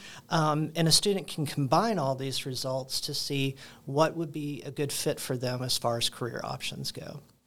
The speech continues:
Uh, the Myers-Briggs Type Indicator, uh, is a really good one for looking at personality type, and it looks at where a person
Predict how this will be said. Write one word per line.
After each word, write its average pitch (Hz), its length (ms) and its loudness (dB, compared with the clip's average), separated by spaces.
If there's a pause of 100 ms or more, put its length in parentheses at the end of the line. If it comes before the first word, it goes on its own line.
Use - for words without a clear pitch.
(360)
Uh, 147 220 6
the 135 100 2
Myers-Briggs 170 680 8
Type - 340 4
Indicator, 143 640 2 (460)
uh, 147 240 4
is 160 160 6
a - 20 6
really 190 220 10
good 165 160 6
one 160 160 6
for 143 160 2
looking 151 240 4
at - 120 -2
personality 147 680 2
type, 220 420 2 (480)
and 147 380 6 (920)
it 208 100 8
looks 220 280 12
at 175 300 6
where 175 180 10
a 175 60 8
person 151 560 6